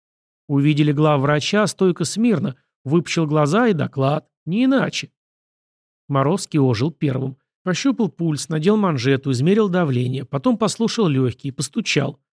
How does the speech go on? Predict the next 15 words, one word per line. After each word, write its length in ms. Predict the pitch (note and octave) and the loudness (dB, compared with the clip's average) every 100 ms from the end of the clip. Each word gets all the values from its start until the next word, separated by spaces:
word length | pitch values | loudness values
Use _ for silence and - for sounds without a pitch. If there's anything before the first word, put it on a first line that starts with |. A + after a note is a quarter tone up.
| _ _ _ _ _ _ _ _ | _ _ _ _ _ _ _ _
Давление 420 | C3 E3+ A#3 A#3 A3 | 0 4 4 4 2
восемьдесят 540 | A3 - G#3 D#3+ F#3+ | 0 0 -2 -2 -2
на 140 | G3+ | -2
тридцать, 440 | - A#3 A3+ C3 - | 0 -2 -2 -6 -6
пульс 260 | G#3 G#3+ | -6 -4
сто 160 | - E3+ | -4 -6
тридцать, 420 | D#3 E3+ D3 C3+ | -2 -4 -4 -8
температура 440 | D3 C3+ F3 A3+ G3+ | -6 -4 -2 -2 -2
тридцать 320 | E3+ C3 - | -2 -4 -4
пять 260 | G#3 G3+ | -4 -2
и 40 | E3 | -4
девять, 340 | C3+ C#3+ C3 | 0 0 0
частота 280 | - D#3+ F3 | -4 -4 -2
дыхания 420 | F3 - G#3 G#3+ | -2 -2 -2 -2
тридцать. 680 | - E3 C3+ - - - - | -2 -2 -2 -6 -16 -18 -20